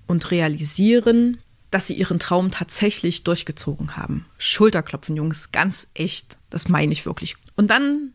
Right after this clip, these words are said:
trinken sie natürlich das letzte Bier aus der heimischen Provinzbrauerei, das sie all den langen Weg mitgeschleift haben. Prost. Eine an sich gute Idee, macht eben noch längst keinen guten Film.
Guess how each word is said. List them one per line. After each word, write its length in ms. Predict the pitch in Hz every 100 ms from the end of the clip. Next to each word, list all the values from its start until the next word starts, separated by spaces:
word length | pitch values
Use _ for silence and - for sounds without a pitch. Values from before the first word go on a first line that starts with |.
| _
trinken 400 | - - 185 185
sie 120 | 180 180
natürlich 440 | 170 - - 175
das 180 | 165 -
letzte 300 | 170 - 165
Bier 380 | 247 285 254 214
aus 160 | 185
der 160 | 139 170
heimischen 340 | 180 180 -
Provinzbrauerei, 1120 | - 196 240 247 - - 190 202 185 180 185 196 - -
das 160 | 196 -
sie 160 | 214 196
all 140 | 220
den 140 | 226
langen 360 | 196 185 185 175
Weg 180 | 175 -
mitgeschleift 840 | 170 - 175 - 165 165 - -
haben. 420 | 156 156 - 165 - _ -
Prost. 480 | - 143 - - - - - - - - - - - - _ - - - - - -
Eine 260 | 262 247
an 140 | - 196
sich 240 | 202 -
gute 240 | 214 208
Idee, 480 | 175 170 165 160 151 175 -
macht 240 | 247 -
eben 240 | - 220 196
noch 220 | 170 -
längst 440 | 196 226 220 -
keinen 320 | - 151 170
guten 300 | 160 147 170
Film. 320 | 175 160 -